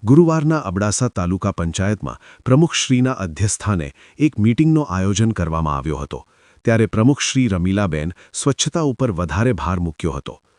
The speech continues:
દરેક ગામના સરપંચ અને તલાટીને બોલાવ્યો હતો. ત્યારે તલાટી અને સરપંચશ્રીએ ખાતરી આપી હતી, "છવ્વીસમી જાન્યુઆરી પહેલા સ્વચ્છતા થઈ જશે."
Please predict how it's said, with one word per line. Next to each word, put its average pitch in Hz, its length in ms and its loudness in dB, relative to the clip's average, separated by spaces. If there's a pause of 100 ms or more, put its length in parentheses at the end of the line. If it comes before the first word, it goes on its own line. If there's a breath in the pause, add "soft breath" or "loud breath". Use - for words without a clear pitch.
(280 soft breath)
દરેક 139 240 4
ગામના 123 360 2
સરપંચ 110 520 -2
અને 104 180 0
તલાટીને 90 520 -2
બોલાવ્યો 76 420 -2
હતો. - 300 -10 (340 soft breath)
ત્યારે 104 180 2
તલાટી 90 540 -2 (220 soft breath)
અને 131 120 4
સરપંચશ્રીએ 123 800 0
ખાતરી 117 460 -2
આપી 90 240 -2
હતી, 80 300 -6 (240 soft breath)
"છવ્વીસમી 151 560 2
જાન્યુઆરી 92 520 2
પહેલા 85 380 -2 (220 soft breath)
સ્વચ્છતા - 500 -2
થઈ 113 240 0
જશે." 80 380 -4